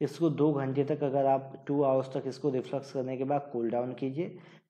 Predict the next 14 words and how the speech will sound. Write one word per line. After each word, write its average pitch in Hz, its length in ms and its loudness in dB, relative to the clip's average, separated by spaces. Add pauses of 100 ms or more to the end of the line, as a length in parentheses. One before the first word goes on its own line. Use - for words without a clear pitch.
(100)
कूल 147 180 4
डाउन 143 260 4
करने 131 320 0
के 127 140 -2
बाद 127 280 2
इसको 127 280 -2
फिल्टर 120 400 -4
कर 135 140 -2
लीजिए। 143 260 0
फिल्टर 139 380 -2
करने 131 280 -2
के 127 160 -2
बाद 143 300 -4 (300)
इसको 170 380 0